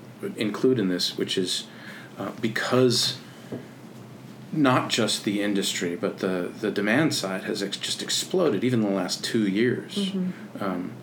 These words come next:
Speaker 1: I mean, you and I have known each other for more like five or six, I would say, but, but the, the landscape has just changed so dramatically that all these secondary and tertiary cities around this country, I, I expect it'll be super interesting for you to see just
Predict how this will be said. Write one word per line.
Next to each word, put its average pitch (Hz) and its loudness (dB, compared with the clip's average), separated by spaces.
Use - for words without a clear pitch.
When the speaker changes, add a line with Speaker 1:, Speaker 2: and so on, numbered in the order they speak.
Speaker 1:
I - -4
mean, 92 -2
you 107 2
and 107 4
I 92 2
have 90 0
known 95 0
each 92 -2
other 92 0
for - -6
more 98 -2
like - -4
five 92 0
or - 0
six, - -2
I 95 -2
would 95 0
say, 92 -2
but, 98 -2
but 101 0
the, 98 2
the 110 0
landscape 156 2
has - -6
just - -4
changed 110 0
so 135 4
dramatically 120 2
that 101 2
all 127 4
these 117 4
secondary 107 2
and 90 0
tertiary 104 2
cities 113 2
around 92 0
this 139 2
country, 101 -2
I, 110 -2
I 98 -6
expect 120 -2
it'll 104 -2
be 95 -2
super - -2
interesting 95 -2
for - -6
you - 0
to 95 -4
see 110 -2
just 101 -4